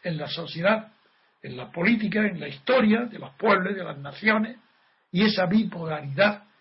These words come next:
es mucho más importante que la de derecha e izquierda. Esa bipolaridad es la que existe entre dos polos, que son antagónicos, pero inseparables,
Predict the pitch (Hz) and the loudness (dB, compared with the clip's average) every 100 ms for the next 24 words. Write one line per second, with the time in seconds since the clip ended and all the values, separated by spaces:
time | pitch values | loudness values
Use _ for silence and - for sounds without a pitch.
0 | _ - 170 135 139 214 - 165 185 - | _ -6 -4 -2 0 0 -2 0 0 0
1 | 175 139 135 - 170 160 170 175 _ _ | -4 -4 -6 -6 -6 -4 -6 -10 _ _
2 | - 135 127 127 120 123 147 - 151 127 | -12 -10 -10 -10 -10 -8 -8 -8 -14 -14
3 | - 135 107 - _ _ _ _ _ 190 | -16 -16 -16 -18 _ _ _ _ _ -4
4 | 165 147 143 135 - 127 127 165 170 160 | -2 -2 -6 -8 -10 -14 -8 -8 -8 -12
5 | 143 135 135 131 - _ _ - 127 185 | -12 -12 -14 -20 -20 _ _ -14 -8 -6
6 | 160 - 208 - 139 139 - 135 120 110 | -6 -8 -12 -12 -14 -12 -14 -16 -10 -2
7 | 165 - - - 175 156 - - _ _ | -2 -2 -12 -2 0 0 -4 -14 _ _
8 | - - 139 160 190 196 175 170 185 214 | -18 -8 -4 -2 0 0 -2 2 6 6
9 | 165 139 - _ 226 240 294 302 285 277 | 2 -4 -12 _ 6 6 6 2 2 6
10 | 285 269 180 | 6 6 4